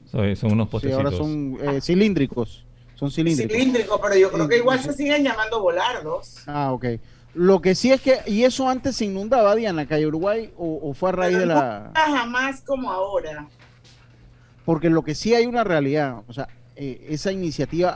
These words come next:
Speaker 2: acabó con Calle Uruguay, que parece es una,
Speaker 3: Uf,
Speaker 2: parece,
Speaker 3: esto fue un desastre
Speaker 2: parece eso
Speaker 3: lo que
Speaker 2: como, sí, parece como la del viejo oeste. Solo falta, en estos días que yo fui en la noche, que pasé por su casa a dejarle algo, a buscar algo, a buscar, ah, no me acuerdo. Agarré por ahí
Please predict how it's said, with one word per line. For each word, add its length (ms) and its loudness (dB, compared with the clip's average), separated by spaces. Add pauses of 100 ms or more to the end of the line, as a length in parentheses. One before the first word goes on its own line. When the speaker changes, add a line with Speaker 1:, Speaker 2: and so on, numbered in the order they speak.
Speaker 2:
acabó 440 -4
con 180 -6
Calle 220 -2
Uruguay, 480 -6
que 100 -6
parece 540 -6
es 340 -12
una, 300 -4
Speaker 3:
Uf, 160 2
Speaker 2:
parece, 280 -6
Speaker 3:
esto 160 -8
fue 140 -8
un 60 -10
desastre 180 0 (120)
Speaker 2:
parece 420 4
eso 140 4
Speaker 3:
lo 20 4
que 100 2
Speaker 2:
como, 420 2 (600)
sí, 380 -2 (320)
parece 480 2
como 220 0
la 100 4
del 100 4
viejo 220 6
oeste. 320 4
Solo 220 0
falta, 520 -2
en 140 -8
estos 180 -4
días 120 -2
que 60 0
yo 100 2
fui 120 -2
en 100 -2
la 80 -6
noche, 580 -6
que 100 -8
pasé 220 -8
por 120 -4
su 120 -8
casa 220 -4
a 20 0
dejarle 300 0
algo, 300 2
a 40 4
buscar 340 0
algo, 200 0
a 40 -2
buscar, 400 -10 (140)
ah, 120 -6
no 180 -10
me 100 -6
acuerdo. 260 -6 (500)
Agarré 400 2
por 200 4
ahí 320 2